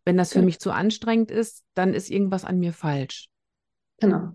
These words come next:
Speaker 2: das ist auch so-, sofort der Blick auf uns, ne? Dieses,
Speaker 1: Mhm.
Speaker 2: diese Kritik, diese innere
Speaker 1: Mhm.
Speaker 2: Kritikerin, die ich dann an mir habe und denke,
Speaker 1: Genau.
Speaker 2: ich mache das nicht richtig.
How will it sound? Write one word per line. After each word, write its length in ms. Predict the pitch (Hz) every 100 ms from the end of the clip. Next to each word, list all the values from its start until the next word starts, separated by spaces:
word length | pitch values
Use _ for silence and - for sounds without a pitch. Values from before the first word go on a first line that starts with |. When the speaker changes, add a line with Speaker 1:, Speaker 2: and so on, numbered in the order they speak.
| -
Speaker 2:
das 120 | 190
ist 80 | 190
auch 60 | 185
so-, 100 | 196
sofort 440 | - 190 - 185
der 80 | 220
Blick 200 | 180 185
auf 160 | 180
uns, 440 | - 175 175 175 -
ne? 220 | 220 -
Dieses, 220 | 180 160
Speaker 1:
Mhm. 60 | 165
Speaker 2:
diese 180 | 160 180
Kritik, 420 | - 196 - 190
diese 200 | - 151
innere 280 | 175 196 185
Speaker 1:
Mhm. 40 |
Speaker 2:
Kritikerin, 520 | - - 226 185 175
die 80 | 180
ich 120 | 185
dann 160 | 180 170
an 80 | 165
mir 180 | 170 165
habe 300 | 156 190 190
und 160 | 170
denke, 160 | 170 -
Speaker 1:
Genau. 80 | -
Speaker 2:
ich 80 | -
mache 140 | -
das 180 | - -
nicht 220 | 190 -
richtig. 420 | 156 - 147 -